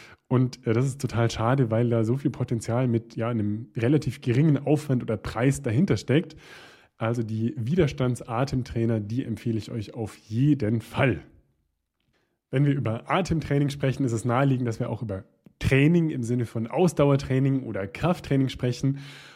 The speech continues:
Und da gibt es Interventionsstudien, die zeigen, dass dann zum Beispiel drei, viermal die Woche dreißig bis sechzig Minuten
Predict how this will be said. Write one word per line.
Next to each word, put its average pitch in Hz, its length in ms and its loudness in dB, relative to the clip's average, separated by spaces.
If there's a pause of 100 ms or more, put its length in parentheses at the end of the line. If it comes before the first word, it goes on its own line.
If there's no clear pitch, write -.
(160)
Und 113 100 -2
da 117 60 2
gibt 202 200 4
es 156 100 0
Interventionsstudien, 135 1080 0
die 120 140 -4
zeigen, 120 340 0
dass 120 120 0
dann 117 140 -4
zum 120 120 -6
Beispiel 113 220 -2
drei, 131 260 0
viermal 127 320 -2
die 117 80 -2
Woche 120 220 -4
dreißig 127 500 -2
bis 104 120 -4
sechzig 139 320 2
Minuten 139 540 4